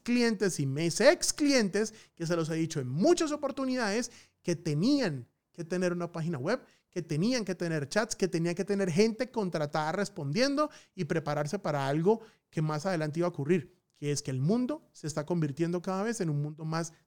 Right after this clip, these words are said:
digital en el contacto. Entre más tiempo hacemos en la casa, mientras la, la curva de contagio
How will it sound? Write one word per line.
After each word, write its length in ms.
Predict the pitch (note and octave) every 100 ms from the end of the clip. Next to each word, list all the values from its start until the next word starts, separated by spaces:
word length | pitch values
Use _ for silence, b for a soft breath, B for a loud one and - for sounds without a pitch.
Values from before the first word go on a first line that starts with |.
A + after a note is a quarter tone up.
| _
digital 760 | C#3 G3 E3 F3 E3 G3+ A#3
en 80 | A#3+
el 140 | G3+ D3+
contacto. 580 | C#3+ C3+ D#3 - - _ b b b b
Entre 300 | F#3+ G3+ G3+
más 180 | A3+ -
tiempo 220 | B3 A#3
hacemos 300 | A#3 A#3 A3
en 60 |
la 120 | F3+ -
casa, 300 | F3 D3+ D3
mientras 440 | E3 E3+ D#3 E3
la, 200 | E3 D#3
la 200 | D#3+ D3+
curva 380 | - A#3 A3+ A#3
de 140 | A3+
contagio 640 | - E3 D3+ D#3+ C#3 C#3+